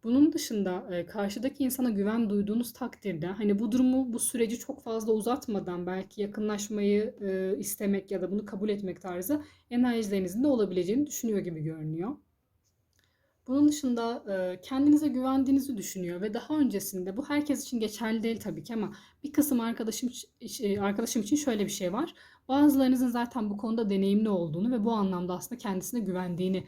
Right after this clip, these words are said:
düşündüğü durumlarda söz konusu. Yani sizden aldığı enerjilerden, e, biri olarak da bunu söyleyebilirim.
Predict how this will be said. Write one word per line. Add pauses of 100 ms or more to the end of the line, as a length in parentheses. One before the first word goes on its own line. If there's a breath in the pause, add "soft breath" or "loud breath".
(260 loud breath)
düşündüğü
durumlarda
söz
konusu.
Yani
sizden
aldığı
enerjilerden, (500 loud breath)
e,
biri
olarak
da
bunu
söyleyebilirim.